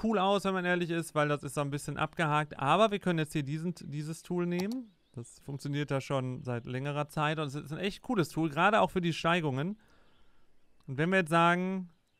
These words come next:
eins, zwei, drei. Ah, ich glaube, das ist noch zu wenig.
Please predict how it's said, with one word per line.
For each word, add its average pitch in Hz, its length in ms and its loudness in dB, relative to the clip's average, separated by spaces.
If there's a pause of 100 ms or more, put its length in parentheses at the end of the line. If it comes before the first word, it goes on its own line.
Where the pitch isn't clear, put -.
(1400)
eins, 170 480 -6 (140)
zwei, 143 480 -6 (1400)
drei. 151 680 -6 (2500)
Ah, 156 360 -6
ich 143 140 -8
glaube, 180 480 0
das 151 220 -4
ist - 280 -12
noch 143 200 -4
zu 123 300 -8
wenig. 127 680 -6